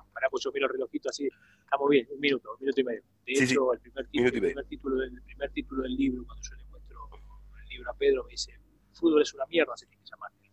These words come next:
Speaker 1: fútbol es una mierda, que sí iba a llamar el título de Pedro. Después Alejandro Apo me lo hizo cambiar, pero bueno, eh, es un tema para otra charla. Así que bueno, no, yo les agradezco, eh, a ustedes, eh,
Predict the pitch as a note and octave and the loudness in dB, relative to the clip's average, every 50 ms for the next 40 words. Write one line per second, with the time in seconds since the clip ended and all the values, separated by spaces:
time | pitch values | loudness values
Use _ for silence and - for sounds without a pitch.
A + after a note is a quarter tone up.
0 | _ - - G3+ F3+ D3+ - - - - - D3 C#3+ C3 - - - _ - - | _ -6 -2 0 0 0 0 -4 -10 -10 -6 -2 0 0 -2 -2 -8 _ -12 -8
1 | - - D3+ D3+ C3+ A#2 - B2 - A#2 A2+ - - G2+ _ _ _ _ - B2+ | -8 -6 -4 -4 -4 -4 -4 -6 -10 -10 -10 -12 -12 -14 _ _ _ _ -20 -20
2 | A#2+ A#2 - _ G#2 G2+ F#2+ _ _ _ _ _ _ _ _ _ _ _ - - | -20 -20 -16 _ -12 -12 -12 _ _ _ _ _ _ _ _ _ _ _ -16 -2
3 | - C#3+ C#3+ C3 - C#3+ C#3 C3+ C3 C#3+ C#3 C#3 B2 A2+ - - - - - - | 2 2 4 4 6 4 4 4 4 4 4 2 0 -6 -8 -16 -16 -16 -14 -16
4 | - - - - _ - - B2+ A#2+ G#2 - _ _ - - - - - _ - | -18 -18 -20 -20 _ -14 -10 -8 -8 -8 -8 _ _ -20 -20 -20 -20 -18 _ -8
5 | A2 A2+ C3 - - - A2 - - - - D3+ C#3 B2+ - B2+ B2 A#2+ - A#2+ | -8 -8 -8 -10 -14 -14 -14 -14 -8 -2 0 0 0 0 -2 -6 -6 -6 -6 -6
6 | A2 - - - - - - - - - - E3 E3+ D#3 D3+ E3 E3+ D3 B2+ B2 | -6 -6 -6 -8 -10 -12 -14 -14 -14 -4 2 4 4 6 8 8 8 8 8 4
7 | A#2+ - E3 D#3+ D3 - C#3+ C#3 C3+ C3+ C#3+ C#3+ C3 - - B2+ A#2+ G#2+ - - | 2 2 2 2 2 2 -2 -2 0 2 2 2 0 -2 -8 -12 -12 -12 -16 -18
8 | - - - - - - - - - - - - - G2+ G2+ G2+ G#2 G#2 - - | -20 -20 -20 -20 -20 -18 -18 -18 -20 -20 -20 -16 -12 -10 -10 -10 -10 -12 -12 -10
9 | - F3+ F3 E3 D#3+ D3+ - - - - A2+ A#2 A2+ G#2+ G#2 G2+ | -8 -4 0 2 2 2 2 -2 -14 -16 -12 -10 -10 -10 -10 -12